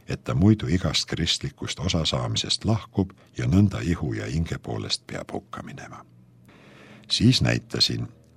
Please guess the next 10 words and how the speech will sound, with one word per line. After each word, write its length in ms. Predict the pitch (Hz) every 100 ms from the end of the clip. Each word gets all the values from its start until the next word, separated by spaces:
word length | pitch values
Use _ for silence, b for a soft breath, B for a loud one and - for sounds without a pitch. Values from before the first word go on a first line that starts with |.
| - -
kuis 280 | 101 107
see 220 | - 65 - -
minu 220 | - - -
seisukoht 600 | 90 110 110 90 90 -
täiesti 460 | 62 67 76 - -
pühakirjaga 640 | 71 69 69 69 64 -
kokku 400 | - 58 - -
käib, 320 | - 64 65
mille 280 | 60 55 52
nõudmisi 640 | 57 92 98 92 90 87